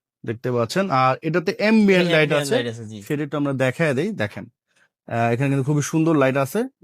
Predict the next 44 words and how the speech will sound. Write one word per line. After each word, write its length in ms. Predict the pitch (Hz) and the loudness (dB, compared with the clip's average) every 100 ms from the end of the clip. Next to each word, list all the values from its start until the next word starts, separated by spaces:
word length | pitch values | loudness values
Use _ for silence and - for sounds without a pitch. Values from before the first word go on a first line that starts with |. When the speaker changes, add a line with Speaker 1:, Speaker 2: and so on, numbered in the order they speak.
| 135 | -14
Speaker 2:
এটা 180 | 151 147 139 - | -10 -10 -12 -8
সুইচ 180 | - 143 | -4 -2
দিলে 160 | 143 | -2
জ্বলবো। 280 | 123 107 98 - _ - | -2 -4 -6 -14 _ -2
Speaker 1:
কোথায় 200 | 139 131 | 0 0
সুইচ 180 | 151 | -2
বাটন? 240 | 143 160 226 _ _ _ _ _ _ _ _ _ _ _ _ _ _ - | -2 -4 -8 _ _ _ _ _ _ _ _ _ _ _ _ _ _ -2
Speaker 2:
এই। 380 | 147 120 110 110 - _ - | 0 0 -4 -12 -20 _ -8
Speaker 1:
ও, 160 | 131 110 | -4 -2
আচ্ছা। 300 | 110 - 92 - | -2 -6 -16 -12
Speaker 2:
হুম। 180 | 127 107 _ - - | -10 -10 _ -12 -2
Speaker 1:
So, 140 | 156 160 | -2 2
এই 140 | 165 | 2
হচ্ছে 600 | 180 180 - 190 196 190 | 2 0 0 2 2 0
অ্যাম্বিয়েন্ট 500 | 151 170 175 170 170 | 0 0 2 2 2
লাইট, 400 | 160 185 226 - | 2 2 -2 -8
আমি 100 | 123 | -8
একটু 140 | 127 135 | -6 -4
দেখা 320 | 139 135 156 | -2 -2 -2
দিচ্ছি 220 | 143 - | -2 -4
Speaker 2:
হুম। 80 | 123 | -2
Speaker 1:
আপনাদের, 240 | 127 135 | -2 0
এই 80 | 131 | 0
যে 80 | 113 | 0
দেখেন। 280 | 95 - - _ _ _ _ _ - | -2 -8 -20 _ _ _ _ _ -18
Speaker 2:
হুম। 140 | 117 - _ _ _ | -18 -18 _ _ _
Speaker 1:
খুবই 360 | - - 208 202 | -6 2 4 4
সুন্দর। 380 | 170 127 107 | 4 0 2
এটা 120 | 165 202 | 0 2
তো 80 | |
অনেকগুলো 360 | 254 269 240 233 | 4 4 4 2
কালার 240 | 185 175 | 4 2
হবে, 120 | 160 131 | 2 0
Speaker 2:
জি, 60 | |
Speaker 1:
ভাই। 120 | 143 | 0
Speaker 2:
জি, 100 | 127 | -2
অনেকগুলো 440 | 139 170 160 160 151 | -4 -6 -4 -4 -2
কালার 260 | 151 151 | -2 -2
হবে, 220 | 156 147 156 | -4 -2 -2
এবং 240 | 147 143 | -2 -4
কি 100 | 147 | -6
ভিতরে, 580 | 120 127 - 156 151 151 | -6 -10 -6 -2 -2 -2
আহ, 400 | 135 131 131 123 | -2 -2 -2 -6
আপনার 320 | 120 143 139 | -6 -6 -6